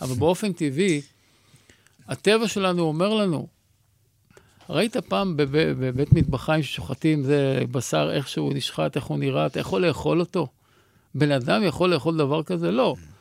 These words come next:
בננה אתה קוטף מהעץ, אתה אוכל. תפוח אתה קוטף, אתה אוכל, כי זה... האוכל שלנו. פרה, לא. זה לא האוכל שלנו. את אומרת, קודם כל,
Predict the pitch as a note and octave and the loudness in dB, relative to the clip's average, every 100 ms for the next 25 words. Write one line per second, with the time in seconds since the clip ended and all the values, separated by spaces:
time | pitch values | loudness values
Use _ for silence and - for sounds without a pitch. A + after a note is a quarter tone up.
0 | _ - C#3 D3 F3 A3+ G#3+ F3+ E3 D#3+ | _ -8 -2 2 2 2 0 -4 -6 -6
1 | F#3+ F3 E3 D3 - D#3 C#3+ A#3 C4+ F3 | -6 -6 -8 -8 -8 -8 -6 -8 -6 -8
2 | D3 - - F#3+ F3 G3 E3 D3+ D3 - | -10 -12 -6 -8 -6 -10 -10 -8 -10 -8
3 | D3+ C#3 - F#3 E3 - C3 B2+ E3+ G3 | -8 -8 -6 -6 -6 -6 -6 0 0 0
4 | F3 _ _ _ _ - D#3 D3+ C#3+ C3 | -6 _ _ _ _ -4 -2 -2 -4 -8
5 | - C#3+ - - - D#3+ _ _ _ _ | -10 -12 -12 -12 -16 -20 _ _ _ _
6 | _ _ _ _ _ _ - A#2+ A#2+ D#3+ | _ _ _ _ _ _ -8 -6 0 0
7 | G#3 A3+ _ _ _ _ _ _ B2 B2 | 0 -4 _ _ _ _ _ _ -6 -4
8 | C3+ C3+ _ _ _ _ _ - B2+ C3+ | -4 -6 _ _ _ _ _ -14 -10 -6
9 | C#3+ C3+ B2+ - C#3+ - D3+ B2+ B2 _ | -4 -4 -8 -12 -14 -14 -12 -12 -16 _
10 | - _ - D3 F3 F3+ - G#3 G#3+ G3 | -20 _ -8 -2 0 0 0 0 2 -2
11 | G#3 G3+ F#3+ | 0 2 0